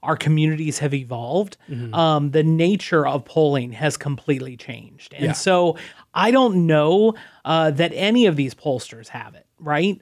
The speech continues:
Speaker 1: Um, I really don't. And who actually then ends up turning out? Um, I feel much more confident about those two seats
Speaker 2: Yeah.
Speaker 1: that you, you bring up, uh, just from, uh, looking and seeing what's going on.
Speaker 2: Mm-hmm.
Speaker 1: You know, the interesting thing about Georgia especially is because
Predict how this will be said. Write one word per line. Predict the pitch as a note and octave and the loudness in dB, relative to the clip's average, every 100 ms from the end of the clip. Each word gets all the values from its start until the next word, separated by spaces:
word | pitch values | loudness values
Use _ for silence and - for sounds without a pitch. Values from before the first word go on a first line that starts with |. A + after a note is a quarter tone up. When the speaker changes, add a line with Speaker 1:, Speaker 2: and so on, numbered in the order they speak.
| E3+ | -2
Speaker 1:
Um, | D#3+ D#3 D3+ | 0 2 -2
I | D#3 | -2
really | E3 G3 F3 | 2 4 4
don't. | C#3+ E3 A#2 - | 2 0 -2 -8
And | D#3 D#3 D#3 | -2 -2 -2
who | C#3+ A3 A#3+ | 0 0 0
actually | D#3+ E3+ F3+ - F#3+ | 0 -4 -4 -4 -2
then | E3 D#3+ D#3+ D#3+ | 0 0 0 -4
ends | D3+ D#3+ D3+ | -6 -6 -2
up | D#3 - | -2 -2
turning | - D#3+ D3 | -8 -4 -2
out? | C#3+ C3 - _ _ _ _ - | -2 -4 -8 _ _ _ _ -4
Um, | F3 F3 D#3+ D#3 - | 0 2 0 -2 -4
I | F3 G#3+ | -2 0
feel | B3+ A#3+ G3+ | 2 4 4
much | F#3 E3+ - | 2 0 0
more | F#3 | -2
confident | - D#3+ D3+ F#3 F#3+ | -2 -2 -2 0 0
about | F3+ F3 F3 | 0 -2 0
those | F3+ E3 | -2 -2
two | - F#3 | -8 -10
seats | - F#3+ D3 | -6 -4 -2
Speaker 2:
Yeah. | C3+ | 0
Speaker 1:
that | B2 D#3 | 0 0
you, | E3+ D#3+ | -2 -2
you | - E3+ D#3+ | -4 -8 -2
bring | D#3 D#3 | 0 0
up, | D3+ F3 F#3+ - - - | 0 -4 -4 -18 -18 -6
uh, | D3+ | -4
just | C#3 F3+ - | 0 -2 -2
from, | F#3+ E3 D#3 | -2 -2 -2
uh, | C#3+ D3 | -4 -4
looking | C#3 E3+ - F3 | -2 -2 -2 -2
and | C#3+ | -2
seeing | C3 - D#3 E3 E3 | -4 -6 -4 -4 -2
what's | D#3 - | -4 -4
going | D#3+ D3 | -4 -2
on. | C3+ C#3 E3+ F#3+ | -4 -2 -2 -2
Speaker 2:
Mm-hmm. | D#3+ A#2+ A2+ | -6 -8 0
Speaker 1:
You | F#3 | 2
know, | |
the | E3+ F3 | 4 4
interesting | G#3 G#3+ - G3+ | 4 2 2 0
thing | E3 F3+ | 2 0
about | F#3+ E3 E3 | 2 0 0
Georgia | C#3 F#3+ A#3 E3 | 2 2 2 2
especially | C#3+ - C4 D4 - D3+ | 0 0 0 0 0 0
is | C#3 C#3 | 0 -2
because | D3+ D#3+ E3 D#3+ | -8 0 0 0